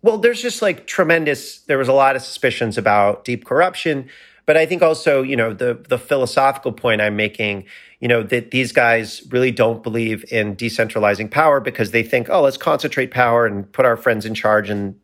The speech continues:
put the experts in charge. They know how to do stuff right." That's really their philosophy. And so I think it's, it's really hard for, I think, Democrats to in-, internalize that it really is, and I'm a Democrat, but it really is our fault.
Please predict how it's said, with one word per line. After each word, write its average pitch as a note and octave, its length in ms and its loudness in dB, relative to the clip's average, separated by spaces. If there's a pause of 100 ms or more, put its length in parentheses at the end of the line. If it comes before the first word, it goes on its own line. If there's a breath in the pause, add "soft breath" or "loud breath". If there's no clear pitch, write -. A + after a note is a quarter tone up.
(100)
put C3 160 0
the - 100 -2
experts - 380 -6
in G#2+ 40 -10
charge. G#2+ 280 -2
They C3+ 120 0
know B2 140 2
how A#2 80 2
to A2+ 80 -2
do A#2+ 160 -2
stuff G#2+ 300 -2
right." G#2+ 340 0 (320 loud breath)
That's D#3+ 260 0
really D#3 180 4
their B2 180 2
philosophy. A2 640 0
And G2 100 -10
so G2+ 320 0 (340 loud breath)
I C3 60 -2
think E3 180 2
it's, - 300 -4 (160 soft breath)
it's D3+ 220 -2
really F3+ 160 4
hard E3 520 2
for, B2 600 2 (240 soft breath)
I B2+ 100 2
think, C3 160 -2
Democrats C3+ 1000 0
to B2+ 360 -2
in-, A#2+ 220 -6 (140)
internalize B2 840 0
that A#2 120 2
it A#2 100 0
really B2 260 0
is, A2+ 500 -2 (160 soft breath)
and B2 100 2
I'm C#3+ 80 2
a B2+ 40 -2
Democrat, B2 500 0
but B2+ 100 0
it C3 60 0
really C3+ 280 2
is B2+ 160 0
our A2+ 220 0
fault. A2 400 -4